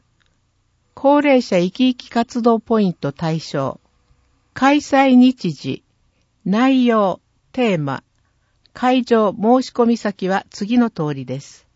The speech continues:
十月十九日月曜日、十時から十二時。認知症ケア。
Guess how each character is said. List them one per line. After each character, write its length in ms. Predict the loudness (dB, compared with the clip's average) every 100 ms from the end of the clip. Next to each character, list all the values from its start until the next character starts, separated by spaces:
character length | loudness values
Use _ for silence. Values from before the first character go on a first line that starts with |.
| _ _ _ _ _ _ _ _
十 260 | -4 0 2
月 300 | 0 0 -6
十 260 | 0 -2 0
九 160 | -4
日 300 | -6 -6 -8
月 320 | -6 -8 -4
曜 260 | -2 -2 -4
日、 260 | -6 -14 _ _ _ _ _ _
十 280 | 0 2 2
時 140 | -2
か 180 | -6 -6
ら 120 | -6
十 300 | -6 -4 -2
二 200 | -2 -4
時。 280 | -8 -14 -16 _ _ _ _ _ _ _ _ 0
認 280 | 4 4 2
知 200 | -6 -4
症 260 | -2 -2
ケ 300 | -6 -8 -6
ア。 200 | -6 -8